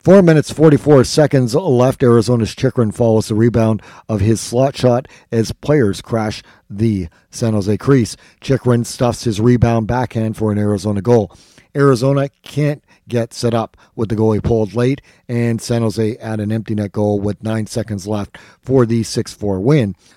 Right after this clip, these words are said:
Thirty-four twenty-five shot, San Jose. Arizona oh for three, San Jose oh for four with the power play.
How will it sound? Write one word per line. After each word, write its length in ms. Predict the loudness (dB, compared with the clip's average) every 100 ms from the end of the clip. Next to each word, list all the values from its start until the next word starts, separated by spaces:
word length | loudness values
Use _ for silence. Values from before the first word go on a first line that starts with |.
| 0
Thirty-four 480 | 2 2 4 2
twenty-five 500 | 2 0 -2 0 -2
shot, 300 | 0 -2 -2
San 220 | -4 -4 -2
Jose. 420 | -2 0 0 -2 -12 _
Arizona 520 | 0 2 2 0 -2 -4
oh 160 | -2 -2
for 140 | -4
three, 300 | -4 -2 -2
San 260 | -2 -6 -4
Jose 260 | -2 -4
oh 200 | -2 -4
for 140 | -4 -8
four 280 | -2 0 2
with 140 | 0
the 60 | -4
power 260 | -4 -4
play. 280 | -4 -4 -6